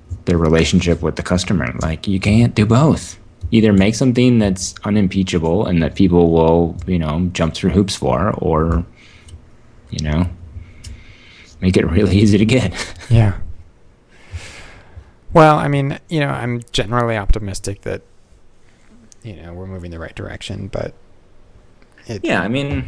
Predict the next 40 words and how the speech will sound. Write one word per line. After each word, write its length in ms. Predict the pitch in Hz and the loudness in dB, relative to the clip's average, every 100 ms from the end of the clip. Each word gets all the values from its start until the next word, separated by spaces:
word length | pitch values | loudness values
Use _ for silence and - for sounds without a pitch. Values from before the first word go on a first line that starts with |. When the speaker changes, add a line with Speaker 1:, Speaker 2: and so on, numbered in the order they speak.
| - | -8
Speaker 1:
it's 200 | 160 - | -10 -6
gonna, 320 | - 156 143 | -2 0 0
you 180 | - 98 | -2 -4
know, 160 | 78 85 | -4 -6
it's 140 | 87 | -4
gonna 320 | - 117 107 | 2 4 4
stabilize 640 | 92 - 76 73 78 80 76 | 0 -2 -2 -2 -2 -2 -2
in 100 | 76 | -6
much 160 | 71 | -6
the 60 | - | -8
same 200 | 87 80 | -6 -4
way 80 | 73 | -4
the 100 | 73 | -4
music 400 | 76 71 71 76 | -4 -4 -4 -2
industry 400 | 76 - 73 71 | -4 -4 -4 -2
has, 280 | 71 76 - | -2 -4 -6
for 300 | - - 82 | -12 -6 -2
the 120 | 78 | 0
most 260 | 76 78 | 0 0
part, 140 | - 80 | -2 -2
stabilized 500 | - 71 50 50 50 | 0 0 0 -2 -2
now. 300 | - 50 - - - - - - | -2 -4 -8 -20 -20 -20 -20 -10
Speaker 2:
Right. 280 | - - - - | -6 -6 -6 -4
I 40 | |
mean, 380 | 110 104 107 110 | -2 -2 -4 -6
it, 240 | 110 107 - - | -6 -6 -8 0
quite 220 | 117 107 | 2 2
honestly, 720 | 95 95 - 98 95 92 90 - - - - - - - - - - - | 0 -4 -2 -2 -2 -4 -8 -12 -20 -20 -20 -20 -20 -20 -20 -20 -20 -14
you 220 | 175 110 | -6 -4
know, 360 | - - 110 - - _ _ - | -2 -4 -6 -6 -12 _ _ -2
if 240 | 101 - | -2 0
you're 420 | 98 98 98 98 | 0 2 2 2
willing 380 | 101 107 104 98 | 2 0 0 -2
to 100 | - | -2
buy 220 | 104 98 | -2 -4
music, 640 | 98 101 101 98 101 - - - - - - - - - - - - - - - _ - | -4 -4 -4 -4 -8 -12 -20 -20 -20 -12 -12 -12 -20 -20 -20 -20 -20 -20 -20 -20 _ -10
and 260 | 104 95 98 | -6 -4 -4
most 220 | 90 - | -4 -4
people 280 | 101 90 90 | -6 -2 -2
are, 340 | 92 104 - | -2 -4 -8